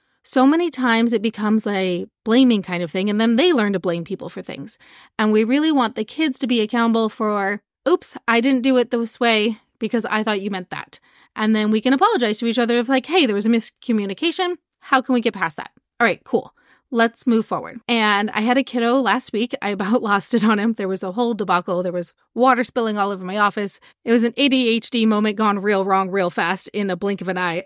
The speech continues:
I don't even know what happened. And all of a sudden he freezes and goes,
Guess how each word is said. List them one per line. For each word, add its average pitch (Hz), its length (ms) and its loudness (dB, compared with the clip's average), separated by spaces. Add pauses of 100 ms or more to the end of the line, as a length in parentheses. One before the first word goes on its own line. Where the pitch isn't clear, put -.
I 233 40 2
don't 214 100 2
even 190 120 -6
know 185 80 -6
what 175 120 -6
happened. 185 360 -6 (500)
And 220 160 0
all 240 180 4
of 294 60 4
a 277 40 0
sudden 262 220 4
he 233 100 0
freezes 285 320 4
and 294 100 6
goes, 226 240 4